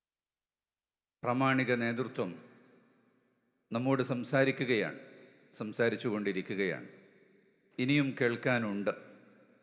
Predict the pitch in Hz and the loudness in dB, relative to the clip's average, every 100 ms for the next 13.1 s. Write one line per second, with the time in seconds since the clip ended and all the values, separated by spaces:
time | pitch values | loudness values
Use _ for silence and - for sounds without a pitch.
0 | _ - 107 117 110 104 123 95 - - | _ -6 -2 2 2 0 0 0 -4 -18
1 | - - - _ _ _ _ _ _ _ | -20 -20 -20 _ _ _ _ _ _ _
2 | - 127 139 131 - - 123 123 104 113 | 0 4 4 4 0 0 0 2 0 -2
3 | 107 107 107 104 101 101 - 110 101 92 | 0 0 0 -4 -2 -4 -4 -8 -6 -8
4 | - 101 98 - 131 110 98 95 95 90 | -10 -6 -6 -6 -6 -2 0 0 -2 -2
5 | - - - 92 95 95 92 90 90 92 | -6 -14 -14 -10 -6 -4 -4 -4 -8 -10
6 | 95 - - - _ _ _ _ _ _ | -12 -14 -16 -20 _ _ _ _ _ _
7 | _ _ _ _ _ _ _ _ 107 123 | _ _ _ _ _ _ _ _ -6 0
8 | 165 156 147 143 131 123 127 127 131 120 | 2 4 4 4 2 0 0 0 0 0
9 | 131 123 123 113 104 110 82 - - - | 0 -2 -2 -2 -2 -2 -6 -10 -20 -20
10 | - _ _ _ _ _ _ _ _ _ | -20 _ _ _ _ _ _ _ _ _
11 | _ _ _ 123 127 - 151 - 147 123 | _ _ _ 0 0 -2 -4 0 2 4
12 | 117 120 120 113 - 107 113 110 113 113 | 2 0 -2 -2 -4 -4 -4 -4 -4 -4